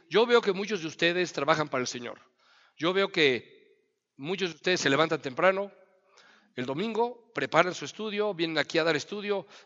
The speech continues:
Por ejemplo, Arturo, Fer, Félix, este, Brandon, eh, muchos. Adrián, por supuesto, aquí en este salón. De este lado, eh, don Rubén, este, en fin, César,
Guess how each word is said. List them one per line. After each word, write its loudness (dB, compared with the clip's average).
Por -8
ejemplo, -4
Arturo, -6
Fer, 0
Félix, 0
este, -8
Brandon, 4
eh, -6
muchos. -8
Adrián, 2
por -10
supuesto, -8
aquí -10
en -6
este -8
salón. -2
De -4
este -2
lado, 0
eh, -6
don -10
Rubén, 0
este, -14
en -12
fin, -8
César, 2